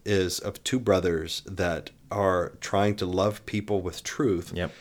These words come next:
Speaker 1: rather than affirming them to hell
Speaker 2: That's right.
Speaker 1: and affirming them to death and harming them, 'cause that's not loving,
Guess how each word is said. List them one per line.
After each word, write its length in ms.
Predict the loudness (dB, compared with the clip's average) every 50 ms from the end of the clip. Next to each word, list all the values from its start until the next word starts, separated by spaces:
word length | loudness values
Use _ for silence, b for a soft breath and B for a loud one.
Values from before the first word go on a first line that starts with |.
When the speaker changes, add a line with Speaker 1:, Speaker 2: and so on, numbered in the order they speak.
| B B B
Speaker 1:
rather 520 | -4 2 6 8 10 10 10 8 8 6 6
than 520 | 4 4 4 4 2 2 0 0 -2 -2 -6
affirming 600 | -6 -6 -6 0 2 4 6 6 6 4 4 2
them 160 | 0 -2 -2
to 100 | -2 -4
hell 380 | -6 -4 -2 -2 -2 -4 -6 -10 -12
Speaker 2:
That's 180 | -12 -8 -4 -2
right. 120 | 0 0
Speaker 1:
and 80 | 0 0
affirming 500 | -4 -4 0 2 2 4 4 4 2 2
them 160 | 0 -2 -2
to 100 | -6 -8
death 340 | -6 -4 -4 -4 -4 -4 -6
and 240 | -6 -6 -6 -8
harming 440 | -8 -12 -2 0 2 4 4 4 2
them, 100 | 2 0
'cause 160 | -2 -2 0
that's 200 | 0 -2 -2 -2
not 220 | -2 -2 -2 -2 0
loving, 500 | 2 2 2 2 2 -2 -4 -8 -10